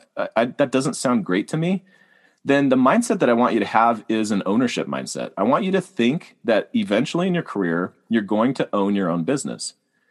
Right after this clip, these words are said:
And, and there's a lot of reasons for that. We can kinda, Haley, if you wanna get into some of the, the financial pieces and the clinical freedom and, you know, why you'd wanna do some of those things. But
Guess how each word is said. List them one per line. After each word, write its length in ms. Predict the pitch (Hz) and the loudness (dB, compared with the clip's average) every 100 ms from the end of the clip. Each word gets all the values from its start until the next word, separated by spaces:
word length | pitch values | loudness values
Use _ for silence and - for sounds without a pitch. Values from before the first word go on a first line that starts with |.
| _ _ _ | _ _ _
And, 460 | 120 123 117 117 - - | 0 2 4 2 0 -2
and 120 | 139 | 0
there's 120 | 156 | 2
a 40 | |
lot 160 | 156 196 | 4 2
of 140 | 165 | 2
reasons 320 | 113 127 147 - | 0 0 -2 -2
for 80 | 135 | 0
that. 140 | 127 | 2
We 80 | 151 | 0
can 80 | 170 | -2
kinda, 420 | 135 110 82 - | -2 -2 -4 -6
Haley, 220 | 120 117 | -2 0
if 100 | 101 | 0
you 80 | 104 | 0
wanna 220 | 98 104 | 0 0
get 140 | 104 | -2
into 200 | 104 104 | -2 -4
some 220 | 98 - 101 | -4 -2 -2
of 80 | |
the, 220 | 92 85 62 | 0 -2 -2
the 120 | 71 | -6
financial 540 | - 69 71 110 120 | -10 -8 -4 -2 -4
pieces 680 | 117 117 107 104 101 92 87 | -4 -4 -4 -2 -2 -2 -4
and 80 | 69 | -10
the 60 | |
clinical 320 | - 101 98 | -8 -8 -8
freedom 380 | 87 95 95 95 | -6 -2 0 0
and, 160 | 80 73 _ _ _ | -4 -6 _ _ _
you 80 | 90 | -4
know, 120 | 82 | -4
why 300 | 78 87 98 | 0 2 2
you'd 180 | 104 98 | 2 0
wanna 200 | 98 92 | 0 -2
do 160 | 82 | -2
some 180 | 90 95 | -2 -2
of 60 | 87 | -4
those 160 | 90 | -4
things. 240 | - 87 87 | -4 -6 -2
But 260 | 107 95 | 0 -2